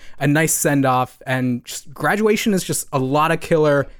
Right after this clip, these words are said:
no filler, man. Like, the, the entire album is just bop after bop, a lot more high points than lows. Um, probably his poppiest album, but it's Kanye's most consistently engaging collection of tracks from front to back,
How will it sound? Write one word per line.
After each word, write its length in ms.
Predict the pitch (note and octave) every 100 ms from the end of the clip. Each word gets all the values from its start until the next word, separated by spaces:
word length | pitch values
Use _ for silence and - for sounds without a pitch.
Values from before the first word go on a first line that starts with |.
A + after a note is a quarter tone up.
| - -
no 200 | C3+ C#3+
filler, 300 | C3 B2+ A2+
man. 260 | A2 A2 -
Like, 180 | C#3 B2+
the, 240 | D#3+ D#3+ D3
the 120 | D3
entire 340 | D#3 F3 F3+
album 500 | D#3 D3 D3 C#3+ C#3 - - - -
is 180 | C#3+ C3
just 200 | C#3 A2+
bop 240 | C#3 D3
after 220 | C3+ -
bop, 360 | B2 B2 A2+ - - -
a 60 | D3
lot 240 | D#3 F3
more 160 | E3 D3
high 280 | C#3 C3+
points 420 | B2 C3+ B2 B2 -
than 240 | B2+ A#2
lows. 460 | A#2+ A#2+ A#2 A2+ - - - -
Um, 400 | B2+ C3 B2 A#2+ -
probably 460 | - A3 B3 B3 B3+
his 140 | G3+
poppiest 500 | - G#3 G3+ G3 E3+
album, 360 | E3+ E3 D3+ G#2+
but 260 | C#3 C#3 - - - -
it's 400 | E3 - - - E3+ -
Kanye's 360 | - F3 F#3 D#3+
most 220 | D#3+ -
consistently 720 | D#3+ - G3+ F#3+ F#3+ F3 E3+
engaging 480 | F3 D3 D#3 D#3+ D#3+
collection 440 | D3 D3+ C#3+ -
of 80 | C3
tracks 400 | - C#3 B2 -
from 260 | - C3 A#2
front 280 | - A#2+ A2+
to 60 |
back, 320 | A#2+ F2+ -